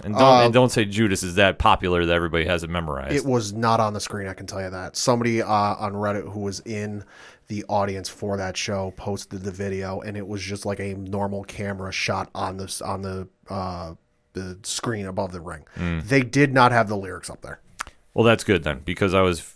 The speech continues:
Speaker 1: fearing that that might have happened. We saw a lot of people reading from their phones.
Speaker 2: I was
Speaker 1: And,
Speaker 2: saying,
Speaker 1: and
Speaker 2: I'm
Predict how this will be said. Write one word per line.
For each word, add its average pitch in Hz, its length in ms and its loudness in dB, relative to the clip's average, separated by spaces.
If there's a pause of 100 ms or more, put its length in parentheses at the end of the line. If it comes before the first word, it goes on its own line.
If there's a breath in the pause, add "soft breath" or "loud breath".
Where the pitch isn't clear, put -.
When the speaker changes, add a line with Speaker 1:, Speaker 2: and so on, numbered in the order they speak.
(120)
Speaker 1:
fearing 101 360 2
that 87 120 -2
that 87 140 4
might 87 140 4
have 80 100 2
happened. 85 280 0
We 147 80 8
saw 208 160 10
a - 20 10
lot 180 100 10
of 151 60 6
people 139 180 4
reading 110 200 6
from 95 140 -2
their 87 100 0
phones. 82 260 -2
Speaker 2:
I 139 60 6
was 156 140 6
Speaker 1:
And, 202 60 12
Speaker 2:
saying, 175 60 12
Speaker 1:
and 165 80 10
Speaker 2:
I'm 170 60 12